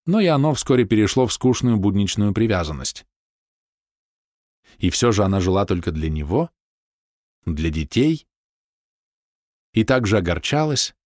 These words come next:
так же беспокоилась, как и он сам, когда ему пришлось бросить занятия юриспруденцией и целиком посвятить себя продаже недвижимости. "И ей, бедняжке, было не легче, чем мне", подумал Бэббит,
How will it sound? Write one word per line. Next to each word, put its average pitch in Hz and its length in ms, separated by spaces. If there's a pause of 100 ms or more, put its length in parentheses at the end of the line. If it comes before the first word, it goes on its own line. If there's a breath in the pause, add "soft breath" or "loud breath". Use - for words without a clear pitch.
(520)
так 180 200
же 139 120
беспокоилась, 120 720
как - 180
и 95 40
он 90 180
сам, 156 240
когда 113 240
ему 117 240
пришлось 117 400
бросить 117 360
занятия 107 420
юриспруденцией 92 1120 (1200)
и 98 120
целиком 160 440
посвятить 151 520
себя 143 260
продаже 98 460
недвижимости. 90 840 (2250)
"И 202 140
ей, 156 320
бедняжке, 107 680
было 92 220
не 92 160
легче, 92 380
чем 104 200
мне", 101 320
подумал 82 440
Бэббит, 123 400